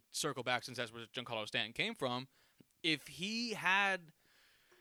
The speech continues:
I don't know, a big injury that was gonna, if he became an injury-plagued person and he couldn't be on the field consistently for, like, more than, like, uh, sixty games a year now, th-, they, they can't, they can't go into free agency and acquire someone who's gonna be able to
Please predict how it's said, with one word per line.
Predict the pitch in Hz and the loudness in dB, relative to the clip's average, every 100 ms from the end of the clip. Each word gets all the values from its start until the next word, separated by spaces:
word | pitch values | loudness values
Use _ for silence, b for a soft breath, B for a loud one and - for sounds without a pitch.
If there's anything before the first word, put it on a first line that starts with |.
| b b b _ _ | b b b _ _
I | - 160 | -2 0
don't | 156 | 2
know, | 147 | 2
a | 139 | 2
big | 143 160 135 | 2 2 4
injury | 160 160 170 170 | 0 0 2 2
that | |
was | 147 | 2
gonna, | 135 139 | 0 -2
if | 139 | 0
he | 175 | -2
became | 175 165 | 0 -2
an | 135 | -2
injury-plagued | 143 147 151 156 143 | -4 -4 -4 -4 -4
person | - 151 147 - 151 147 | 0 2 2 0 -2 -2
and | 120 | -6
he | 120 | -8
couldn't | - 143 143 | -4 -4 -4
be | 139 | -4
on | 143 143 | -2 -4
the | |
field | - 143 143 151 151 135 | -6 -4 0 2 0 -2
consistently | 131 - 151 139 151 147 147 | -4 -2 0 0 0 -2 -2
for, | 131 127 | -4 -4
like, | 120 120 | -6 -4
more | 131 143 | -4 -4
than, | 139 139 | -4 -4
like, | 123 - - | -6 -8 -16
uh, | 127 | -12
sixty | 120 - - 143 - 147 | -2 2 2 2 0 2
games | 135 135 143 | 4 4 2
a | 123 | 0
year | 123 147 | 0 2
now, | 156 156 - 123 | 4 2 0 -10
th-, | 120 139 | -8 2
they, | 180 | 2
they | 175 180 | 4 -2
can't, | - 208 196 - b b | 0 0 0 -4 b b
they | 190 | -2
can't | - 226 151 | 0 -2 4
go | 160 196 | 4 6
into | 175 | 0
free | - 160 | 0 0
agency | 170 165 - 151 | 0 0 0 0
and | 143 127 | 0 -2
acquire | 123 147 165 | 0 4 4
someone | - 147 139 | 2 0 0
who's | - | 0
gonna | 139 131 120 _ _ _ _ - | 2 2 -2 _ _ _ _ -4
be | 139 156 | 2 4
able | 151 | 2
to | - 147 | 0 -2